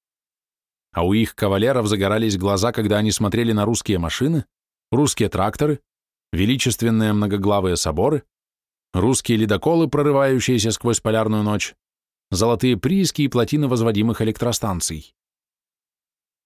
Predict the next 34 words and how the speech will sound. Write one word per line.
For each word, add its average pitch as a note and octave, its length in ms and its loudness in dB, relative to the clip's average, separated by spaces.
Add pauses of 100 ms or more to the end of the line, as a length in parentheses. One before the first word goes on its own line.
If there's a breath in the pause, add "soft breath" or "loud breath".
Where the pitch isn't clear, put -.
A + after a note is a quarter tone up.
(180)
А E2 100 -4
вот F2 220 -4
по G2+ 140 0
вновь G#2 280 0
запущенным F#2+ 600 0
программам G#2+ 600 0
был G#2 280 0
полный F#2 360 0
завал. F2+ 460 -2 (1120)
Кац G2+ 280 -2
не A#2 140 2
зря B2 240 2
предупреждал G#2 580 0
меня G#2+ 220 0
о G2+ 40 -2
том, B2 180 0
что A#2 180 -2
любой A2 260 2
сбой G2+ 240 2
сроков A2+ 380 -2
ударит A2 320 0
по A2 100 -2
нам A2+ 160 0
очень B2 300 -2
больно. F#2+ 360 -2 (920)
Так D#2+ 200 -4
и F#2+ 40 -4
произошло. G#2+ 680 -4 (960)
И G2 60 -4
хотя A2+ 260 0
мобилизации A2+ 680 0
нам G#2 180 0
удалось G2+ 360 0
избежать, F#2 560 -2